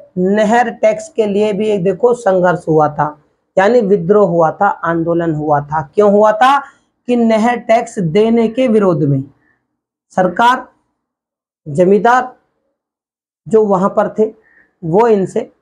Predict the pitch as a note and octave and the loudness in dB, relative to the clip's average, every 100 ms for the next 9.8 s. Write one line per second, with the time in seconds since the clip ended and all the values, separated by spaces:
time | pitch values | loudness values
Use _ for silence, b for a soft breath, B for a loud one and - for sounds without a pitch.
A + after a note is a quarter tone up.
0 | _ _ F3 F3 F#3+ G3 G3 D3+ D#3 F#3 | _ _ -2 2 2 2 0 0 -2 -2
1 | G#3 G#3+ G#3 G#3+ F#3 F3+ G3+ F3 F3 G#3 | -2 -4 -2 -2 0 0 0 -2 -2 -4
2 | - F3+ F#3 F#3 F#3 _ F#3+ F3 - - | -4 -4 0 0 -2 _ -6 -4 -2 0
3 | - b b b _ - F#3 G3+ G3 G3 | 0 b b b _ -2 0 0 0 -4
4 | - D3 G3 A3 F#3 F3+ G3+ A3 - G#3+ | -6 -2 2 2 2 -2 -2 -2 -2 -6
5 | - A3 - A#3 A3+ A3+ F3+ D3+ D3 D3+ | -6 -8 -2 0 0 -2 -2 -2 -2 -6
6 | D3 D#3 D3 - _ _ - A#3+ - A3+ | -8 -10 -14 -16 _ _ -2 -2 0 -2
7 | - B3+ B3 C4 G3+ F#3 F3 E3+ G3+ B3 | 0 0 2 2 2 2 0 0 0 0
8 | G#3+ G3 F#3+ A3+ A3+ G#3 G3+ - - A3 | 0 2 2 2 0 -4 -4 -6 -6 -4
9 | G3 F3 F#3 D#3+ D#3 F3+ A3+ | -2 -2 -2 -2 -4 -2 -4